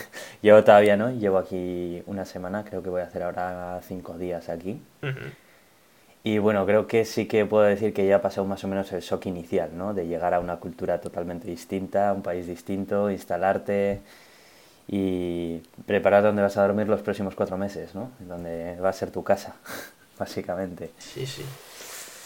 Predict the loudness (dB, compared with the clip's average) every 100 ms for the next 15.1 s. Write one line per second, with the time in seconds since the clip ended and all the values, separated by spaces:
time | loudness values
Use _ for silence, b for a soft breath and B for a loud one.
0 | B B -4 0 2 2 2 2 2 0
1 | -2 -2 2 2 2 -2 -2 0 0 0
2 | 4 6 6 4 4 2 2 0 -2 -4
3 | -6 -2 0 2 2 0 -4 -10 -8 -4
4 | -2 0 0 0 0 -2 -2 -2 -2 -4
5 | -4 -6 -6 -6 -6 -6 -6 -10 -12 -10
6 | -10 -10 -12 -14 -10 -6 -4 -2 -2 0
7 | -2 -4 -6 -4 -2 -2 -4 -6 -2 -2
8 | 0 -4 0 0 0 -2 -6 -10 -10 -6
9 | -4 0 2 2 0 -6 -4 -6 -6 -10
10 | -8 -6 -6 -6 -6 -4 -2 -2 -4 -8
11 | -6 -2 -2 -2 -4 -8 -8 -8 -6 -8
12 | -6 -4 -4 -2 -2 -2 -6 -10 B B
13 | B B B B -6 -4 -2 -4 -2 -4
14 | -4 -4 -2 -2 0 0 -2 0 2 0